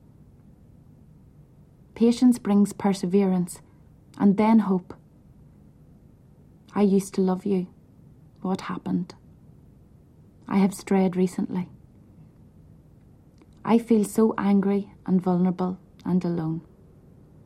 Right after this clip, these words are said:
I'm afraid it might happen again. I need consistency. I want to be a good person.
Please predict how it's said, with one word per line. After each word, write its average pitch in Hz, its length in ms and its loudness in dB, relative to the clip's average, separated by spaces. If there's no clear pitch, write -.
I'm 185 180 2
afraid 190 300 -2
it 185 80 -8
might 185 220 -2
happen 175 340 -4
again. 180 360 -4
I 185 100 -2
need 190 200 2
consistency. 180 880 -6
I 175 80 -2
want 180 200 0
to - 80 -20
be 185 140 0
a 180 40 0
good 180 240 -4
person. 180 460 -6